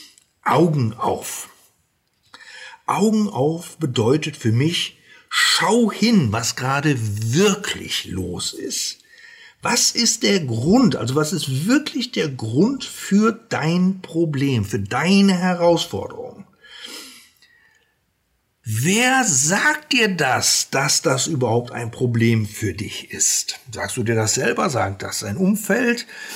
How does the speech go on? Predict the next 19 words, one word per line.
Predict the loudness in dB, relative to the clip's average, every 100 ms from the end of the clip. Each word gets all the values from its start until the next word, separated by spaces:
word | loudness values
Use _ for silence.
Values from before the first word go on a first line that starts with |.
| -14 -8
Wenn | -2 2
du |
mal | 2 2
hinschaust, | 2 0 0 2 0 0
ist | 0 2
es | 2 0 -2 0
wirklich | 2 2 2 0 0 0
so? | 2 4 4
Und | 2 -2
was | -2 2
nimmst | 2 2 -2
du | -4
daraus | -2 -2 -2 -4 -6 -4
tatsächlich | -2 0 -2 -2 0 0 0 -2 -2 -4 -2 -4 -6 _ _ _ _ _ _
wahr? | -12 -4 0 2 2 -2 -4 -8 -12 -18 _ _ _ _ -20 -20 -20 -16
Also | -4 0 0 -2 -8 -16 -4
dieses | 0 2 2
Hinschauen, | 2 2 2 2 0 -2 -10 -10 -2
dieses | 0 2 2 -2